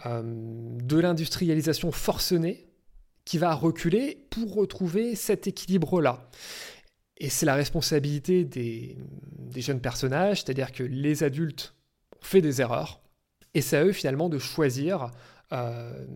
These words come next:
la bonne voie, sachant que lui ne se prononce pas directement. Et il le dit plusieurs fois, hein, dans le film, euh, voilà, par différents personnages.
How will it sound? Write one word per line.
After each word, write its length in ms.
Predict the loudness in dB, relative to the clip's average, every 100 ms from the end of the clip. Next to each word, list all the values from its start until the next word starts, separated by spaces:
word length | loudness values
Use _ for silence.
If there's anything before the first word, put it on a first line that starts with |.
| -14 -2
la 160 | 2
bonne 180 | 4 2
voie, 200 | 2 0 -2 -14 -6
sachant 280 | -2 0
que 140 | -2 -2
lui 220 | 0 0
ne 40 |
se 140 | -2 -4
prononce 400 | -6 -6 -6 -4
pas 160 | -4
directement. 540 | -2 0 -2 -2 -6 -8 -16 -4
Et 60 | 2
il 80 | 4
le 60 |
dit 140 | 4 2
plusieurs 380 | 2 4 2
fois, 340 | 2 0 0 -4
hein, 60 | -4
dans 140 | -2
le 40 |
film, 260 | -2 -4 -4
euh, 160 | -6 -12 -6
voilà, 200 | 0 0
par 160 | 0 -6
différents 300 | -4 -2 -2
personnages. 560 | -2 -2 0 0 -2